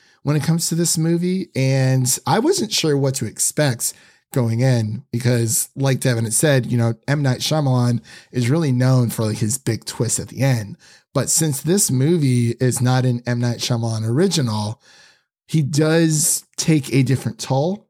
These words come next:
Um, I know what happens in the book, but we're not gonna talk about what happens in the books because I do consider that also to be spoilers.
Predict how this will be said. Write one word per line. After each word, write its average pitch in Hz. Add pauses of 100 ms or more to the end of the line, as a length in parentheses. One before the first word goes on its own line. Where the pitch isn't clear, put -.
Um, 123
I 127
know 170
what 190
happens 175
in 131
the 127
book, 165
but 117
we're 113
not 120
gonna 117
talk 135
about 120 (360)
what 131
happens 127
in 131
the 123
books 123
because 117
I 117
do 117
consider 117
that 110
also 107
to 107
be 107
spoilers. 139